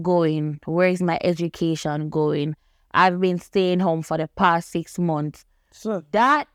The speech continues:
Speaker 1: part hit the gut.
Speaker 2: Oh, that's in the song?
Speaker 1: Yes.
Speaker 2: Damn, what, they talking about us?
Speaker 1: Yes.
Speaker 2: Damn.
Speaker 1: Hit the gut.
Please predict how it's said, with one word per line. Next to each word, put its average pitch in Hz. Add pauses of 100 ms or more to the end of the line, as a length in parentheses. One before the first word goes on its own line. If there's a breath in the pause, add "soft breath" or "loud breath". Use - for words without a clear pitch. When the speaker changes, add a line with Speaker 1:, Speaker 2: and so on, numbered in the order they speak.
Speaker 1:
part 311 (760)
hit 320 (440)
the 151 (240)
gut. 262 (420)
Speaker 2:
Oh, 151
that's -
in 269
the 196
song? 277
Speaker 1:
Yes. 208
Speaker 2:
Damn, 220
what, 294
they 277
talking 254
about 262
us? 427
Speaker 1:
Yes. 254 (240)
Speaker 2:
Damn. -
Speaker 1:
Hit -
the 233 (180)
gut. 277